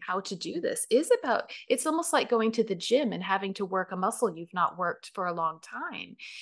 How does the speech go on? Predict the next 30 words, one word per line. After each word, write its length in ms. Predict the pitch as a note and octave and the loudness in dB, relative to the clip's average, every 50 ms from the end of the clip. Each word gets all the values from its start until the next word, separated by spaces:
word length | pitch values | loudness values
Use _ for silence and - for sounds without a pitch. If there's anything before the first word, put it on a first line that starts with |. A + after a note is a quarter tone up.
| - - - - - | -14 -14 -12 2 2
that 140 | A3 A3 - | 4 6 6
it's 220 | B3+ B3 - - | 4 4 4 2
still 280 | - - C4+ C4+ B3+ G#3 | 2 4 6 6 6 4
there, 520 | F#3+ G3 G3 G#3+ D#4 D4 F#3 B2 F#2+ - A2 | 4 2 2 4 4 2 2 2 0 2 0
it's 200 | - A3 - - | 0 -2 -2 -4
still 300 | - - - A#3+ A3+ A3 | -4 4 6 8 8 8
usable, 600 | F#3+ F3+ G3+ A#3 D4 D4+ - A3+ - F#3+ F3+ F3 - | 6 2 -2 -4 -2 -2 -4 -6 -4 -4 -6 -4 -4
but 120 | F3+ - | -4 -2
you 100 | G3 G3+ | -2 -4
have 200 | F#3 G3 F#3+ - | -4 -4 -8 -6
to 80 | - G3 | -4 -4
slowly 720 | - - - G3+ G3+ G3+ G3 F#3+ F3+ F3+ F#3 F#3 F#3 - - _ _ _ _ _ _ _ _ _ _ _ | -4 -4 -2 -4 -2 -4 -4 -4 -4 -4 -4 -4 -6 -8 -18 _ _ _ _ _ _ _ _ _ _ _
build 360 | - A#3 A3+ A#3 A3+ A3+ G3 G3 | 10 12 12 12 12 12 10 8
it 140 | F3 - - | 2 2 2
up. 420 | - A3+ D#4+ D#4 - - - - - - _ _ - | 2 2 4 4 4 2 2 0 -4 -20 _ _ 2
And 200 | A3 A3 A3 G#3+ | 4 6 6 8
that 400 | G3+ G3 F#3 F3+ - - - - _ - | 8 6 6 6 4 0 -4 -16 _ -6
when 380 | A3 G3+ G#3 A#3 A#3+ B3+ C4 | -2 6 8 8 8 8 8
we 160 | C4+ C#4 B3 | 6 4 2
come 360 | B3+ - - - B3+ C#4 F4+ G#4+ - | 2 -2 -2 0 0 0 -2 -2 0
from 160 | E4+ A#3 G#3 | 0 2 2
that 200 | G3 - - - | 2 0 -2 -4
place 340 | - A3 G3 G3+ G3+ - G3+ | -4 -4 -2 -2 -2 -2 -4
of 260 | F3+ F3 F3+ F3+ - _ _ _ _ _ _ _ _ _ _ _ _ _ - | -4 -4 -6 -8 -10 _ _ _ _ _ _ _ _ _ _ _ _ _ -12
recognizing 960 | G3+ G3 F#3+ A#3 A#3 A#3 - D#4 C4+ B3 A3+ G#3+ G3+ G3+ G3 - F#3 F#3 F3+ | -8 4 6 6 6 6 4 2 2 4 2 2 2 0 0 -2 -4 -4 -4
that 260 | F3+ F3 - - F#3+ | -4 -4 -4 -4 -2
we 200 | G3 A3+ B3 B3 | -2 2 4 4
are 260 | A3 G3+ G3+ G#3 - - | 6 6 6 6 6 6
already 460 | F#3+ G3 F3+ F#3+ G3 G#3+ A3 G#3+ G3 | 6 4 4 2 0 0 -2 -6 -10
connected, 760 | - - G3 F3 F3 F3+ G3 _ - - - - - - | -10 -12 -12 -10 -10 -10 -12 _ -14 -14 -12 -12 -12 -16